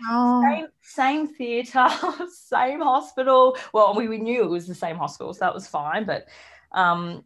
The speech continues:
Speaker 2: and it was crazy how much that day triggered us. But in
Speaker 1: Mm.
Speaker 2: saying that, in a way where we went, "That's when we've, those seeds have been sowed." Because, like, that day we went,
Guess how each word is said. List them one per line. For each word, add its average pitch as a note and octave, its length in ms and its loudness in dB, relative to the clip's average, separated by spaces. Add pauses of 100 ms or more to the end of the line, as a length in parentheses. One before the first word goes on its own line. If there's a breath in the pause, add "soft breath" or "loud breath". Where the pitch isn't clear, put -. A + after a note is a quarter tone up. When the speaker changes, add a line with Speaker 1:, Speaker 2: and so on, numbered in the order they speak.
Speaker 2:
and G3 160 -4
it G3 100 -4
was G3 180 -8
crazy B3 500 -4
how G3 100 -2
much F3 260 -6
that C#3 200 -8
day E3 380 -6
triggered D4 540 -4
us. C#3 300 -2
But G3 160 -6
in F#3+ 140 -2
Speaker 1:
Mm. F3+ 60 -4
Speaker 2:
saying A3 440 -2 (140)
that, C#3 240 -2 (460 loud breath)
in G#3+ 160 -4
a G3+ 80 -2
way G3 440 -2
where G3 240 0
we F3+ 220 -6
went, E3 480 -8 (840)
"That's G3+ 440 -2
when G#3+ 300 -4
we've, F3 360 -6 (600)
those F3+ 400 -4
seeds F3+ 460 -6
have F#3+ 140 -10
been E3 220 -8
sowed." D3+ 560 -2 (480 soft breath)
Because, F#3 520 -6 (400)
like, E3+ 280 -2 (180)
that A#3 260 2
day A3+ 540 4
we G3+ 160 -4
went, F3+ 320 -2